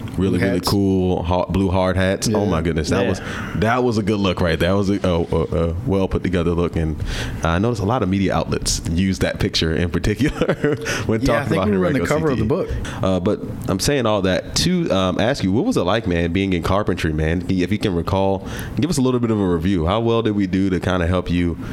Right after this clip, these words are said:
Speaker 1: in what you're doing here today?
Speaker 2: So carpentry really doesn't come into play too much where I work now.
Speaker 1: Right.
Speaker 2: But it did help me out. Um, I was working with my dad at the time in high school,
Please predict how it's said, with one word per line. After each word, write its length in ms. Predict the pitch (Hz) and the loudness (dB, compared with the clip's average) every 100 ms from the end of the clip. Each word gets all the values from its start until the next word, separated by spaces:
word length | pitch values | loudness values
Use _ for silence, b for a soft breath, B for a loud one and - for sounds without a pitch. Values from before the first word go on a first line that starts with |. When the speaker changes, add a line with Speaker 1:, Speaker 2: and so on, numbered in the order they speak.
| B B | B B
Speaker 1:
in 160 | 87 87 | 0 0
what 140 | 95 | 0
you're 80 | 87 | 0
doing 300 | 87 85 80 | 0 0 0
here 160 | 82 | 0
today? 280 | 73 73 73 - - - - - - | 0 -2 -2 -6 -10 -10 -10 -10 -8
Speaker 2:
So 520 | - - 175 175 165 - - - | -4 0 0 0 0 -4 -10 -8
carpentry 540 | - 165 202 262 226 220 | -2 0 2 0 2 0
really 240 | 185 185 | 2 2
doesn't 340 | 160 165 165 139 | 2 0 0 0
come 140 | 170 | 0
into 120 | 156 | 0
play 440 | 131 147 147 147 135 - - | 0 0 2 0 -2 -4 -4
too 120 | - | 0
much 240 | 151 147 - | 0 0 0
where 120 | 127 | 0
I 40 | |
work 180 | 131 123 | 2 0
now. 360 | 104 113 131 185 - | 0 0 0 -2 -2
Speaker 1:
Right. 260 | 95 82 76 - - - - | 0 0 -2 -8 -8 -6 -2
Speaker 2:
But 340 | 160 160 156 131 117 | 0 0 -2 -4 -4
it 140 | 156 | 0
did 140 | 180 156 | 0 0
help 160 | 151 | 0
me 100 | 135 | 0
out. 220 | 127 139 - - - | 0 -2 -4 -10 -4
Um, 540 | 120 113 110 107 104 - - - - | -2 0 0 0 -2 -6 -8 -8 -2
I 80 | 135 | 0
was 140 | 127 | 0
working 200 | 131 120 | 0 0
with 120 | 110 | 0
my 20 | |
dad 180 | 104 120 | 0 0
at 40 | 120 | 0
the 60 | 101 | -2
time 260 | 117 110 | 0 0
in 80 | 107 | 0
high 180 | 139 185 | 0 -2
school, 360 | - 117 117 | 0 0 0